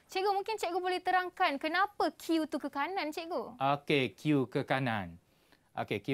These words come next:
Speaker 2: ke kanan, kalau Wani tengok lapan belas Newton ke kanan, betul?
Speaker 1: Mhm.
Speaker 2: Dan dua belas Newton ke
Speaker 1: Kiri.
Speaker 2: kiri. Maka bila anak panah ke kiri, nilainya adalah negatif.
Speaker 1: Alright.
Speaker 2: Kalau anak panah ke kanan, nilainya for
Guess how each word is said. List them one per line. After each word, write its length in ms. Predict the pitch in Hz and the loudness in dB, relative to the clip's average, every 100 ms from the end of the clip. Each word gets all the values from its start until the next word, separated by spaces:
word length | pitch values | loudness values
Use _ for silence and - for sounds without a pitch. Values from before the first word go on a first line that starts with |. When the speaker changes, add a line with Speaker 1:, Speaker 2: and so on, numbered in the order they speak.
| 131 | -2
Speaker 2:
ke 100 | 127 | -2
kanan, 480 | 147 156 170 180 - | 0 0 -2 -4 -6
kalau 260 | - 123 135 | -2 0 0
Wani 160 | 139 | 0
tengok 320 | 131 135 156 147 | -2 -2 -2 -2
lapan 300 | 123 120 135 | -4 0 0
belas 260 | 135 143 - | 0 -2 -2
Newton 480 | 135 139 - 170 160 | -4 -4 -4 -4 -4
ke 200 | - 131 | -8 -6
kanan, 400 | 123 113 95 90 | -4 -4 -6 -8
betul? 340 | 98 131 202 - | -8 -4 -4 -6
Speaker 1:
Mhm. 500 | 220 202 226 262 349 | -8 -8 -8 -8 0
Speaker 2:
Dan 320 | 123 131 127 | 0 0 -2
dua 140 | 127 | -2
belas 300 | 123 135 127 | 0 -2 -2
Newton 520 | 139 131 131 - 147 135 | -4 -4 -4 -2 -4 -4
ke 320 | 147 170 240 _ | -2 -2 -4 _
Speaker 1:
Kiri. 320 | _ 269 294 311 | _ -8 -6 0
Speaker 2:
kiri. 280 | 156 139 101 - - | 2 2 0 -6 -8
Maka 240 | - 123 160 | -2 0 0
bila 320 | 123 131 202 | 0 0 2
anak 240 | 160 156 123 | 0 -2 -2
panah 260 | 135 123 | -2 -2
ke 120 | 110 107 | -6 -10
kiri, 420 | - 95 120 196 - _ | -8 -4 -4 -4 -8 _
nilainya 480 | - 117 127 131 151 | -6 -2 0 -2 -2
adalah 200 | 127 117 | -4 -4
negatif. 460 | 110 104 98 - 85 _ _ _ _ _ | -4 -6 -8 -10 -16 _ _ _ _ _
Speaker 1:
Alright. 220 | 220 214 | -12 -4
Speaker 2:
Kalau 160 | 101 131 | 0 2
anak 180 | 156 143 | 2 2
panah 220 | 131 120 | 0 -2
ke 100 | 110 | -4
kanan, 320 | 98 107 151 | -4 -4 -4
nilainya 360 | 143 113 113 117 | -4 -4 -4 -4
for 280 | 135 143 | -2 -2